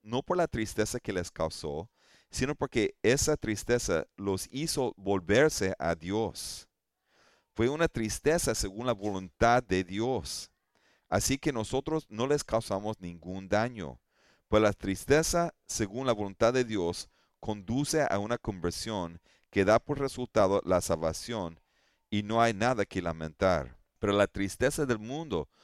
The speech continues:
produce la muerte." Ahora, esta palabra tristeza es arrepentimiento, es remordimiento.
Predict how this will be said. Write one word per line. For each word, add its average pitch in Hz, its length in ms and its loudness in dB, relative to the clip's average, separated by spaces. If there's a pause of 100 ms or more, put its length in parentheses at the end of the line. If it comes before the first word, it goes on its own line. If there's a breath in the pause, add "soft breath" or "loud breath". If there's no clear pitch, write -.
(200 soft breath)
produce 107 400 0
la 101 120 4
muerte." 95 600 -4 (840)
Ahora, 98 480 4
esta - 240 0
palabra 127 320 4
tristeza 104 760 0 (300)
es - 320 0
arrepentimiento, 95 960 -4 (320)
es 92 100 2
remordimiento. 95 960 -2